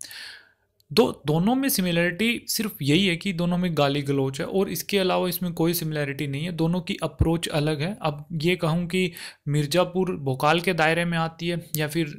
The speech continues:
अ, भोकाल जो है मिर्ज़ापुर के दायरे में आती है, तो ये कहना गलत होगा। दोनों की एक अलग कहानी है, एक अलग अप्रोच है। सिर्फ कहा-, जिस-,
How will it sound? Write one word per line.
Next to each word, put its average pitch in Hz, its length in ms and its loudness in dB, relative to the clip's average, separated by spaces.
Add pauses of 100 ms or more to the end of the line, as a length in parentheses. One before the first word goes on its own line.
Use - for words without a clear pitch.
(140)
अ, 160 60 -6 (300)
भोकाल 135 400 2
जो 165 100 0
है 165 60 0
मिर्ज़ापुर 160 580 0
के 175 100 -4
दायरे 156 280 0
में 156 100 -4
आती 139 140 -6
है, - 60 -6
तो 220 80 -4
ये 214 80 0
कहना 175 300 0
गलत 135 320 -2
होगा। 127 260 -6 (440)
दोनों 175 300 6
की 202 280 0
एक 170 180 -2 (100)
अलग 165 320 4
कहानी 156 500 0
है, 190 180 -4
एक - 120 -6
अलग 170 300 0
अप्रोच 156 600 -2
है। 190 120 -4 (280)
सिर्फ - 360 0 (140)
कहा-, 170 600 0
जिस-, 165 260 -4